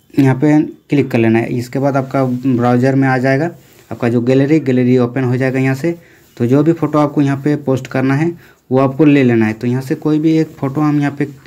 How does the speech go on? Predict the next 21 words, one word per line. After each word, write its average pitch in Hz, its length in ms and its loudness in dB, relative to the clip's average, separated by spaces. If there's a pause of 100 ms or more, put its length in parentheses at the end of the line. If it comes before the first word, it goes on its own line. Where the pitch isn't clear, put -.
(400)
सेलेक्ट 135 360 -2
कर 143 140 0
लेंगे 147 280 4
और 147 120 0
यहाँ 135 160 0
पे 135 100 -4
फ़ोटो 120 300 -4
हम 123 420 -2 (100)
ले 123 140 0
लेंगे। 127 240 2
तो 135 160 -4
चलिए, 123 280 0
यहाँ - 760 -8
से 127 120 -6
कोई 135 240 4
एक 139 200 0
फ़ोटो 135 260 -6
हम 135 180 0
ले 135 80 -2
लेते 131 260 -4
हैं। 170 180 0